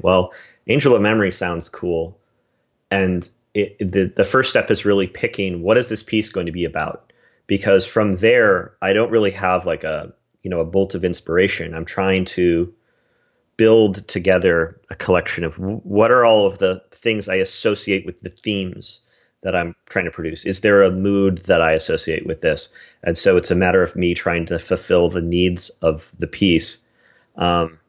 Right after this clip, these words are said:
figuring out what ideas I even have when it comes to the chosen theme, the, the chosen character. Now that I'm, I'm, like, um, going back through and re-illustrating a lot of these guys, it's a matter of me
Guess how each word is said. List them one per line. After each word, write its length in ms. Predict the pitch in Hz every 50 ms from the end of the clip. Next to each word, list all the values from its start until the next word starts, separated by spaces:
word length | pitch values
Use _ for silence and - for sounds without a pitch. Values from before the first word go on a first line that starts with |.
| _ _ _ _ _
figuring 360 | _ - 120 117 120 120 117 107
out 140 | 101 98
what 120 | 95 98 101
ideas 440 | 98 85 85 92 92 98 98 95 95
I 40 |
even 260 | 87 85 85 82 87 80
have 560 | - - 85 87 92 85 82 - - - _ _ _ _ _ _ _ _ _
when 180 | 90 92 87
it 100 | 82 80
comes 360 | - - - 87 85 82 - -
to 520 | - - - 90 87 87 80 78 76 - _ _
the 80 | 87 82
chosen 600 | - - - - 92 90 87 82 85 78 76 76
theme, 500 | - - 95 90 85 80 78 78 82 - _ _
the, 220 | - - 73 - _ _
the 80 | - 76
chosen 360 | - - 85 82 - - 80
character. 460 | - - 82 82 - - 82 80 - - - - _
Now 180 | 113 131 135 139
that 120 | 151 139
I'm, 180 | 131 113 117 -
I'm, 160 | 101 104 101
like, 280 | 98 92 90 - - _ _ _ -
um, 240 | 101 98 92 92 92
going 240 | - 104 107 107 95
back 240 | 98 92 92 -
through 160 | - 107 107 95
and 160 | 87 80 80
re-illustrating 720 | 95 104 98 78 85 95 98 - - 107 107 117 113 110
a 40 | 110
lot 160 | 117 117 117
of 60 | 113
these 180 | 120 120 117 117
guys, 340 | 120 120 123 123 123 - _ _ - _ _ _ _
it's 160 | - 107 -
a 60 | 113 104
matter 260 | 101 98 95 101 98
of 140 | 87 - -
me 380 | 95 95 92 95 95 92 -